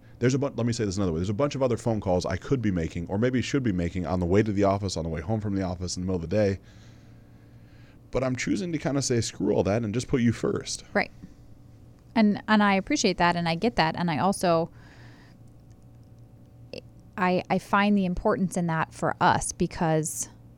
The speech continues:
Speaker 2: at the end of the day, at the end of our life, you know, when we're old and wrinkly and, you know, in a nursing home laying together or whatever it may be,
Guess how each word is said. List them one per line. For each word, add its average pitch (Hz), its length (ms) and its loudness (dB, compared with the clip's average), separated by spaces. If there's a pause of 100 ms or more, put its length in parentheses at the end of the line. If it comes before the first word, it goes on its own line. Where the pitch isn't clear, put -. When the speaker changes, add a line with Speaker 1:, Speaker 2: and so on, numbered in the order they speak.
(420)
Speaker 2:
at 175 160 2 (280)
the 175 340 2
end 185 220 0
of 185 100 0
the 180 80 2
day, 175 220 4
at 190 80 2
the - 120 -2
end 180 160 2
of 175 80 0
our 156 320 2
life, - 600 0 (760)
you 165 80 -4
know, 170 120 2
when 180 180 2
we're 185 300 4 (580)
old 190 320 6
and 175 180 2
wrinkly 202 460 4
and, 170 420 2
you 185 100 -2
know, 160 260 -2 (500)
in 190 120 2
a 180 80 2
nursing 196 340 4
home 196 240 4
laying 190 300 4
together 208 360 6
or 233 100 6
whatever 196 340 2
it - 60 -2
may 196 140 2
be, 226 260 0